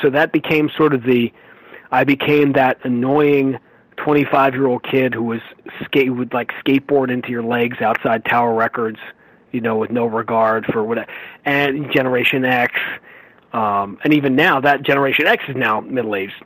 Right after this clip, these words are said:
white. But at the time, you just needed that counter voice. You know, with, like, Nomar, Nomar was God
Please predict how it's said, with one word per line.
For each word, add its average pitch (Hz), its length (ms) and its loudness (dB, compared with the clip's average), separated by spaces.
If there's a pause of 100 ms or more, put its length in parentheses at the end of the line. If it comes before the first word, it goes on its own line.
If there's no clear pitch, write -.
(180)
white. 110 200 -4
But 147 140 2
at 151 80 0
the - 60 -12
time, 196 340 2
you 143 80 -2
just 156 180 0
needed 151 380 4
that 135 260 0 (720)
counter 196 400 2
voice. 92 260 -8 (680)
You 202 80 6
know, 151 100 6
with, 151 240 4
like, 156 240 2
Nomar, 151 580 4
Nomar 160 420 4
was 131 180 -2
God 107 440 -2